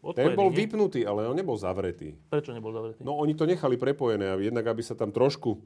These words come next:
Speaker 1: nejakého tepla dostalo. A druhá vec je, že tam chodili spať, lebo v tom lunárnom sa nedalo proste, tam, tam stále nejaká vysielačka, hučala tam ventilácia, boli tam traja na-, tak natlačení. Čiže oni sa pokúšali spať hore vo svojich sedačkách vo veliteľskom module.
Speaker 2: Dobre, a teda?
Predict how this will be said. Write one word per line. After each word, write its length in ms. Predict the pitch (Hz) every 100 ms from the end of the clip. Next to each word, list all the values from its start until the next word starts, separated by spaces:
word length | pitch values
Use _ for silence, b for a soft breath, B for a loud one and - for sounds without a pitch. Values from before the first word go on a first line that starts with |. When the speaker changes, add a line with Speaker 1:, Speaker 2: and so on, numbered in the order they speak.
| b b -
Speaker 1:
nejakého 400 | 107 110 123 113
tepla 320 | 113 107 107
dostalo. 560 | 85 85 - 101 147 156 B B B B
A 80 | -
druhá 240 | 113 123 120
vec 160 | 120
je, 80 | 120
že 80 | 120
tam 160 | 117
chodili 320 | 123 127 113 110
spať, 400 | - 101 - _ _ -
lebo 80 | 92
v 80 | 92
tom 180 | 107 101 -
lunárnom 480 | 110 123 123 117 113
sa 80 |
nedalo 400 | 107 113 113 92
proste, 320 | - 90 - 90
tam, 160 | 92
tam 240 | 90 98 92
stále 320 | - 110 107
nejaká 320 | 95 95 95
vysielačka, 560 | 95 - 101 95 - 92
hučala 320 | 92 104 95
tam 160 | 98
ventilácia, 560 | 95 95 92 92 90 98
boli 240 | 90 92
tam 160 | 90 92
traja 400 | 90 95 98 92
na-, 80 | 92
tak 240 | - 101
natlačení. 640 | 95 90 92 - 98 113 120 b b b b b
Čiže 240 | - 95 110
oni 240 | 107 110
sa 160 | 107 110
pokúšali 480 | 110 107 113 104
spať 240 | 98 107 98
hore 160 | 107
vo 160 | 98 95
svojich 240 | 95 101
sedačkách 400 | - 98 95 -
vo 160 | 95 92
veliteľskom 480 | 98 92 - - -
module. 380 | - - - -
Speaker 2:
Dobre, 320 | 110 120 160
a 240 | - 127 185
teda? 380 | - 123 165